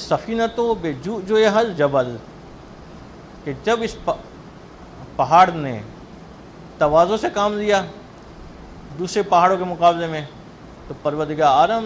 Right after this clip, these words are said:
ने इस सफ़ीने नूह अलैहिस्सलाम को इस पहाड़ के वहाँ पहुँचाया। मगर जब ये सफ़ीना टकराया इस पहाड़ से,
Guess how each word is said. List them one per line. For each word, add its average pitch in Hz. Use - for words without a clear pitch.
ने 214
इस -
सफ़ीने 196
नूह 220
अलैहिस्सलाम 190
को 233
इस 208
पहाड़ 175
के 185
वहाँ 170
पहुँचाया। 120
मगर 147
जब 170
ये 175
सफ़ीना 185
टकराया 160
इस 127
पहाड़ 139
से, 113